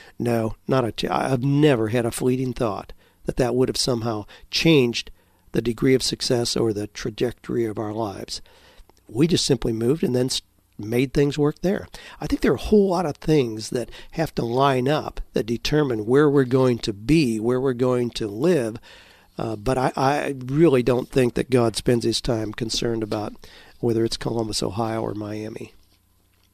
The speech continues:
Pedro says, "Big fan of yours and Dave's podcast and books. I agree now is a great time to get into real estate. Got my California broker license last year.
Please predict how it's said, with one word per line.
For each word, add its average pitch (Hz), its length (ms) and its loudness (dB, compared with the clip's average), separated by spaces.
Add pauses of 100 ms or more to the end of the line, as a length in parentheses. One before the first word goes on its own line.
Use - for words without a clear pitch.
(180)
Pedro 147 340 6
says, 110 500 0 (1040)
"Big 139 160 -2
fan 139 200 6
of 127 60 4
yours 135 440 6
and 127 260 2
Dave's 135 320 2
podcast 147 580 -2
and 127 140 -2
books. 220 260 -2
I 123 100 0
agree 120 260 2
now 131 320 -2 (360)
is 120 100 -4
a 117 140 0
great 127 300 2
time 135 240 2
to 120 60 -4
get 123 140 2
into 123 180 2
real 170 240 4
estate. 110 340 -4
Got 127 160 -4
my 117 100 -4
California 127 560 -2
broker 123 320 0
license 117 440 -2
last 110 320 -6
year. 156 240 0